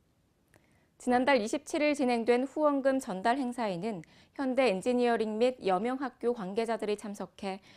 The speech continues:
북한 이탈 청소년들의 한국 사회 적응을 격려했습니다. 특히 현대 엔지니어링 사내 야구 및 농구 동호회 회장 등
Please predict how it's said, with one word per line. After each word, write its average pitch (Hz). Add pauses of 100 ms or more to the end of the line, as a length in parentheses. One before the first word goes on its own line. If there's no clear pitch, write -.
북한 262
이탈 254
청소년들의 240
한국 269
사회 220
적응을 196
격려했습니다. 185 (1500)
특히 269
현대 294
엔지니어링 240
사내 254
야구 180
및 220 (100)
농구 214
동호회 240
회장 226
등 160